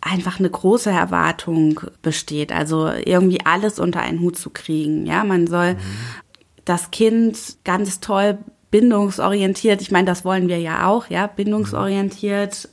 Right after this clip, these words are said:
Speaker 1: begleiten, toll irgendwie, wie nennt man das, fördern und gleichzeitig sich beruflich tipptopp weiterentwickeln,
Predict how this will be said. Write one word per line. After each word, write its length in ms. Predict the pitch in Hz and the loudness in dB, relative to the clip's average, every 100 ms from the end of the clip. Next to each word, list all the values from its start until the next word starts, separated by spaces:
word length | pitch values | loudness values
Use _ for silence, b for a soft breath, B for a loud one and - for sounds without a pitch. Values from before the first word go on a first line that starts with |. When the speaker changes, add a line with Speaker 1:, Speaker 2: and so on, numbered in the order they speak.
| - | -6
Speaker 1:
begleiten, 1120 | 185 190 185 214 247 254 240 240 240 233 233 B B B | -4 0 2 2 0 -2 -2 2 4 2 0 B B B
toll 840 | - 196 208 214 208 208 202 196 | -4 0 2 4 2 2 0 -4
irgendwie, 720 | - 185 175 175 - 175 175 180 | -6 -6 -6 -8 -8 -10 -8 -10
wie 100 | 175 | -6
nennt 180 | 175 170 | -4 -4
man 160 | 165 170 | -4 -4
das, 240 | 165 160 - | -6 -12 -16
fördern 1120 | - 220 240 254 240 220 214 220 220 220 220 - - | -10 -2 2 4 4 4 6 4 2 2 -2 -6 2
und 220 | 180 170 | 4 4
gleichzeitig 880 | - 180 196 - 190 175 180 180 - | 4 2 2 0 2 2 2 -2 -2
sich 180 | 180 - | -6 -6
beruflich 1000 | 170 190 269 269 233 240 240 233 - - | -6 -2 -2 -2 0 2 0 -2 -10 -6
tipptopp 560 | - 226 - 226 214 - | -6 -4 0 0 0 -2
weiterentwickeln, 1400 | 190 220 226 220 208 202 208 - 214 202 98 101 104 | 0 0 -2 0 -2 -2 -4 0 0 2 4 2 2